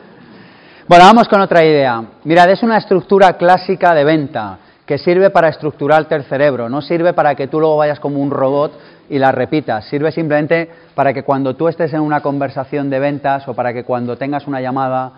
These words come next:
o para que cuando estructures una web, simplemente la tengas como de fondo y te preguntes si estos tres puntos están y están por este orden. El primero de ellos le vamos a llamar pain, dolor, problema, pain. El segundo es gain,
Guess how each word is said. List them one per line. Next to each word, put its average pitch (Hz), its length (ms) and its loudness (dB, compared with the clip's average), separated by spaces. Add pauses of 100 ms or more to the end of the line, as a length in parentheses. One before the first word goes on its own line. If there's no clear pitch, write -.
(240)
o 127 120 -6
para 127 180 -2
que 120 100 -8
cuando 123 260 -4
estructures 131 580 -8
una 135 140 -6
web, 131 340 -4 (260)
simplemente 156 560 0
la 135 140 2
tengas 147 380 -2
como 127 260 -4
de 120 100 -4
fondo 131 300 -4
y 117 60 -6
te 123 120 -4
preguntes 156 640 -2 (180)
si 143 160 -4
estos 131 320 -6
tres 151 220 -4
puntos 147 420 -6
están 147 400 -4 (220)
y 131 80 -6
están 127 260 -8
por 120 160 -8
este 110 240 -10
orden. 95 340 -14 (320)
El 127 120 -8
primero 165 320 0
de 180 100 4
ellos 190 160 2
le 160 60 0
vamos 156 200 -2
a 151 40 -6
llamar 143 360 -4
pain, 117 420 -4
dolor, 120 520 -2 (520)
problema, 117 600 -6 (120)
pain. 110 500 -4 (440)
El 131 100 -10
segundo 180 580 2
es 143 220 -2
gain, 113 540 -2